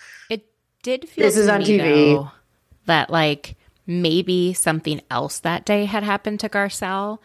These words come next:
Speaker 1: and she was
Speaker 2: Mm-hmm.
Speaker 1: totally at her wit's end. Because it felt like, she said, she was like, "I was so triggered. I cried all night. I woke up still upset." You know, that seems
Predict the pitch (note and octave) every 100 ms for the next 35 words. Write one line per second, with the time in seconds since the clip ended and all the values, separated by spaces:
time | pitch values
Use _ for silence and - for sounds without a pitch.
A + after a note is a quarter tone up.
0 | _ _ - E3 F#3+ G3+ F3 C#3+ D3 D3
1 | D3 - E3 D3 C#3+ B2+ - - A#2 -
2 | - - - E2+ - G2+ - - - _
3 | _ _ _ G3+ G#3+ G#3+ - A3 G#3 -
4 | F#3 E3+ D#3 - _ _ - - G#3+ A#3+
5 | A#3+ E3 - D3+ D3+ - D#3+ D#3+ - E3
6 | F#3 - F3 D#3+ D#3 D3+ - - - C#3+
7 | C#3 F3 F#3+ F#3 D3+ D3 D3 C3+ - C3+
8 | A2+ A2 - D#3+ - - E3+ E3 D3 -
9 | B2+ C3 A2+ - - - - - - -
10 | F3 D3 C3 A#2+ D#3 D#3+ F3+ A#3 - G#3
11 | F#3 E3+ -